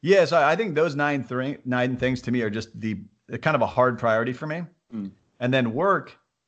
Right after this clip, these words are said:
Speaker 1: has all those integrated in, in a harmonious fashion. I call it harmony instead of, uh, work-life balance. And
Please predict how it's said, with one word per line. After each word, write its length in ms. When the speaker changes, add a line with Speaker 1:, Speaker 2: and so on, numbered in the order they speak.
Speaker 1:
has 180
all 140
those 180
integrated 460
in, 160
in 100
a 60
harmonious 540
fashion. 400
I 40
call 220
it 60
harmony 380
instead 300
of, 200
uh, 260
work-life 400
balance. 520
And 340